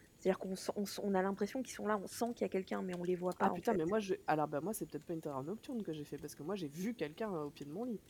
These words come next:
Speaker 1: Ah, ah non, mais après, il y a pas de, mmh,
Speaker 2: Oui, il y a
Speaker 1: je
Speaker 2: pas de
Speaker 1: te parle,
Speaker 2: règle.
Speaker 1: ouais, je te parle d'une
Speaker 2: Ouais,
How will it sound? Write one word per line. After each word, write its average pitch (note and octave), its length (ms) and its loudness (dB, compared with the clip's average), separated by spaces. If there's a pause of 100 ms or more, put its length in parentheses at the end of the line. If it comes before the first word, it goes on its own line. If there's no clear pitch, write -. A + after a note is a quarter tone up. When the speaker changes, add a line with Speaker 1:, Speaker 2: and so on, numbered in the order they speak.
(520)
Speaker 1:
Ah, A3+ 140 10
ah - 80 8
non, C#4 140 8
mais G3+ 100 6
après, G3 220 4
il - 20 6
y G3+ 40 8
a G3 60 6
pas G3 140 4
de, F3+ 280 6
mmh, E3+ 340 -6 (320)
Speaker 2:
Oui, F#3+ 100 2
il - 20 4
y E3 40 8
a D3+ 40 6
Speaker 1:
je - 0 -
Speaker 2:
pas D#3 80 6
de D#3+ 60 10
Speaker 1:
te - 40 12
parle, D#3 180 8
Speaker 2:
règle. - 40 -8 (240)
Speaker 1:
ouais, G3 280 8
je - 160 -10
te - 100 6
parle F#3+ 180 4
d'une E3+ 140 6
Speaker 2:
Ouais, D3 60 0